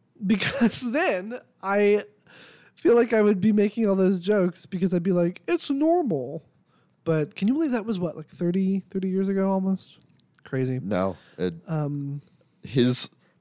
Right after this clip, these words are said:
Speaker 2: the pest is not on his Wikipedia page. Oh, there it is.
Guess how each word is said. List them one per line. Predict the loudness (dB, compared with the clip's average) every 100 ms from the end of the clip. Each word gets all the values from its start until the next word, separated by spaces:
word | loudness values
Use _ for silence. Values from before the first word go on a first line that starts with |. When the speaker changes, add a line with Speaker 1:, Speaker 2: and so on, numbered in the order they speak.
| _ -20
Speaker 2:
the | -4 -4
pest | -2 0 0 0 0
is | -2 0
not | 0 0 0 0
on | 0 0
his | -2 -2 -6 -16 _ _ -4
Wikipedia | 0 0 -4 -10 -6 -4 -6 -6
page. | -6 -6 -10 -18 -2 2
Oh, |
there | 6 8 8
it | 6
is. | 2